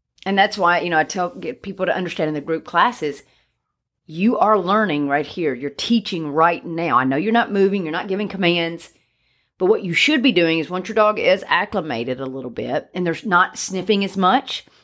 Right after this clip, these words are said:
and they're more just kinda standing around, now you can start asking for a couple of cues. And my recommendations is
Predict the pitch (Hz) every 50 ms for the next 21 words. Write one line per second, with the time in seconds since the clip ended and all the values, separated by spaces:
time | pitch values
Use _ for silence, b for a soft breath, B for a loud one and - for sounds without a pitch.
0 | b b 202 190 185 180 185 190 190 185 190 - - 196 175 170 - - 185 170
1 | 175 185 175 175 170 165 156 151 175 214 240 233 b b b b b b b -
2 | 185 185 196 196 214 233 247 285 277 247 240 247 - - - 214 170 - 170 170
3 | 170 - - 180 151 147 - 170 156 151 - 165 147 - 156 151 143 - - -
4 | 143 131 - - - - - - _ _ _ _ _ _ _ _ _ - 165 180
5 | 180 175 175 185 208 214 214 190 165 175 180 208 - - 175 151 151 151 156 -